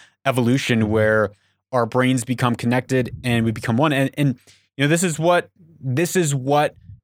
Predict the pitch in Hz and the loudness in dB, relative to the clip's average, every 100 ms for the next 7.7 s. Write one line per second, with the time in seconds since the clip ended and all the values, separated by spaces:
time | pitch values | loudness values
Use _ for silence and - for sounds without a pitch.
0 | _ - 170 151 147 147 143 131 123 120 | _ -4 -2 0 0 0 0 -2 0 0
1 | 113 113 107 104 117 113 110 113 107 120 | 0 -2 0 0 0 0 0 -2 0 0
2 | 113 - - 123 127 131 - 117 120 120 | -2 -6 -12 -6 -2 -2 0 2 0 0
3 | - 123 113 123 113 123 123 123 131 127 | 0 0 0 -4 -2 -2 2 0 0 0
4 | 117 104 - - _ _ 131 131 147 180 | -2 -4 -14 -20 _ _ -4 -2 0 0
5 | 196 185 139 120 - 143 117 101 - - | 2 2 0 -2 2 2 2 0 -8 -6
6 | 131 165 185 170 165 - - - 143 156 | 0 2 2 4 4 2 0 0 0 2
7 | 156 143 160 135 139 127 | 0 2 0 0 0 0